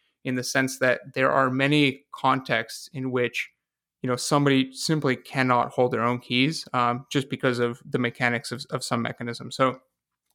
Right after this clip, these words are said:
um, you might have a situation, for example, in which, um, suppose somebody were doing something like a, uh, you know, a Bitcoin fund where they were deciding when to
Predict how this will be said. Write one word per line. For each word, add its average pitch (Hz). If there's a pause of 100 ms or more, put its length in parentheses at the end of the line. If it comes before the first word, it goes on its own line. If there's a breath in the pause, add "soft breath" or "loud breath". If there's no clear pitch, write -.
(160)
um, 143
you 147
might 160
have 156
a 139
situation, 131
for 131
example, 120
in 123
which, 123 (460 soft breath)
um, 117
suppose 147
somebody 139
were 123
doing 123
something 123
like 117
a, 120 (460)
uh, 117
you 139
know, 123
a 123
Bitcoin 143
fund 123
where 127
they 131
were 139
deciding 123
when 120
to 127